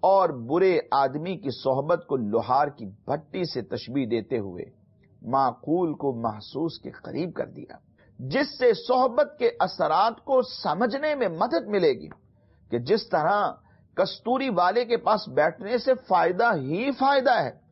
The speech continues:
اسی طرح اگر ہم اچھی صحبت کو اختیار کریں گے، ہمارا ہم نشیں، ہمارا دوست، ہمارا ساتھی، ہمارا رفیق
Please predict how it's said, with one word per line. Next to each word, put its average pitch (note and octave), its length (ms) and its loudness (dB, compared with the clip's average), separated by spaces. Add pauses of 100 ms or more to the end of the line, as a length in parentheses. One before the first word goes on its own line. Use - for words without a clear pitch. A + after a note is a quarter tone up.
(400)
اسی A3 280 -2
طرح C3+ 380 0 (640)
اگر D#3 180 2
ہم D3 260 0
اچھی D3+ 280 -6
صحبت B2+ 480 -4
کو A#2 80 -4
اختیار C3+ 460 -2
کریں - 280 -12
گے، - 220 -20 (360)
ہمارا E3+ 600 2
ہم G3 180 -2
نشیں، E3+ 640 -4
ہمارا C3+ 420 2
دوست، C#3 600 0
ہمارا B2 320 0
ساتھی، D3+ 600 -4 (420)
ہمارا E3 360 0
رفیق A#2 480 -6